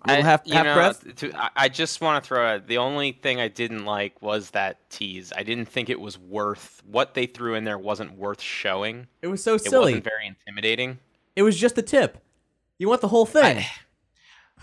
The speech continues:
Speaker 2: no, I, I don't want the whole thing. I just want
Speaker 1: <laughs> I
Speaker 2: something
Speaker 1: bet this movie
Speaker 2: a little
Speaker 1: gives great
Speaker 2: more
Speaker 1: helmet.
Speaker 2: cinematically pleasing than that particular shot.
Speaker 3: Yeah, it was a we-, it's a weird shot. Like, if you haven't seen it, you should definitely check out the trailer, um, because it,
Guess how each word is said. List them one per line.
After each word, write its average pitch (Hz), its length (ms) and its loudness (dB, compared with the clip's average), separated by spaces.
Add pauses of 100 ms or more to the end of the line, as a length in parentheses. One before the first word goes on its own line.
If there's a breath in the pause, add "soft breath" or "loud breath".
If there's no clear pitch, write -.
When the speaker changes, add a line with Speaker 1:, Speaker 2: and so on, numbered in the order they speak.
(560 loud breath)
Speaker 2:
no, 190 280 2
I, 151 180 8
I 139 80 4
don't 165 180 2
want 170 160 2
the - 60 -8
whole 101 180 -4
thing. 95 300 -4
I 117 100 0
just - 260 -4
want 143 200 0
Speaker 1:
<laughs> - 0 -
I - 40 -14
Speaker 2:
something 139 200 2
Speaker 1:
bet 135 200 4
this 123 160 2
movie 113 200 4
Speaker 2:
a 87 60 0
little 104 120 0
Speaker 1:
gives - 80 -6
great 101 160 6
Speaker 2:
more 87 100 2
Speaker 1:
helmet. 87 280 -2
Speaker 2:
cinematically 110 500 -2 (160)
pleasing 101 400 -2
than 95 140 -4
that 98 180 -2
particular - 500 -10
shot. - 320 -8 (760 soft breath)
Speaker 3:
Yeah, 123 220 4
it 160 100 4
was 196 160 6
a 156 80 8
we-, 139 200 2
it's - 140 -2
a 170 80 6
weird 117 380 0
shot. 95 400 -2
Like, 117 200 0
if 127 140 -8
you 139 80 0
haven't 135 220 0
seen 127 180 -2
it, 113 120 -4
you 113 60 -8
should 110 160 -8
definitely 170 300 2
check 131 180 0
out 110 120 -2
the 110 80 -8
trailer, 104 420 0 (340 soft breath)
um, 107 500 0 (540)
because 117 400 0
it, 113 320 -2